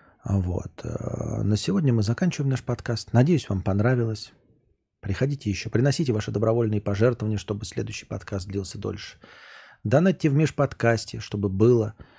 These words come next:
Ам, что выставить в заголовок стрима, а, чтобы было на что поотвечать сразу, и чтобы было сразу хорошее настроение. Вот.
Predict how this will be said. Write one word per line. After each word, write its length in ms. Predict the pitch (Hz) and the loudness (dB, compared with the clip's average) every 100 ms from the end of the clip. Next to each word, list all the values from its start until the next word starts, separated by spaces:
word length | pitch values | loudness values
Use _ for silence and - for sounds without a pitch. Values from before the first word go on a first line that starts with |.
| - - - | -20 -16 -4
Ам, 720 | 110 107 107 107 104 101 95 - _ _ _ _ _ _ _ _ _ _ _ _ _ _ _ _ _ - - | 0 2 4 4 4 2 -2 -8 _ _ _ _ _ _ _ _ _ _ _ _ _ _ _ _ _ -12 -10
что 240 | - 113 | 0 2
выставить 520 | 104 104 110 98 - | 4 2 2 0 -2
в 440 | 90 - - 95 104 | -8 -10 -10 -4 0
заголовок 640 | 104 113 104 107 101 101 | 2 4 6 6 4 2
стрима, 540 | - 101 101 98 92 87 - - - - - - | 0 2 4 4 2 -2 -12 -20 -20 -20 -20 -8
а, 460 | - - 57 78 | -4 -4 -4 -4
чтобы 240 | - 104 101 | -4 -2 2
было 180 | 113 104 | 4 4
на 140 | 98 | 2
что 180 | - 101 | -2 -4
поотвечать 540 | 95 92 95 - 95 | -2 -4 -2 0 0
сразу, 340 | - 110 120 98 | 2 2 2 0
и 20 | |
чтобы 280 | - 92 95 | -4 -6 -2
было 200 | 104 92 | -2 -2
сразу 360 | - 104 95 | -2 -2 -2
хорошее 480 | 92 95 92 - 87 | -4 -4 -4 -6 -6
настроение. 840 | 87 - - 85 82 80 80 80 | -6 -6 -8 -8 -8 -8 -10 -8
Вот. 220 | 85 87 | -8 -10